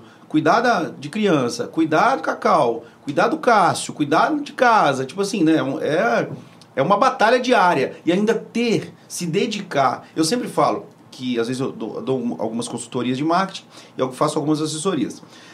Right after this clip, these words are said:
Eu sempre falo que a rede social, ela é uma, ela é igual um filho.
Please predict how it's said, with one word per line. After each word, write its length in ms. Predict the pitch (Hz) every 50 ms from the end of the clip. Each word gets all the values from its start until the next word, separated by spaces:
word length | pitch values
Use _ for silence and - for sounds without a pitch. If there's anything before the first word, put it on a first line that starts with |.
| - - -
Eu 40 |
sempre 240 | 151 147 233 240 240
falo 300 | 180 - 180 170 180 185
que 400 | 180 - 185 185 175 151 135 - - - - - - - - - - - -
a 80 | - 117
rede 240 | 113 127 160 156 156
social, 480 | 165 151 - - 139 135 131 117 - -
ela 200 | 123 135 139 139
é 100 | 143 139
uma, 460 | 143 147 147 147 143 139 135 131 - -
ela 120 | 123 135
é 20 | 135
igual 140 | 139 190
um 40 | 233
filho. 400 | - - - 135 110 98 90 -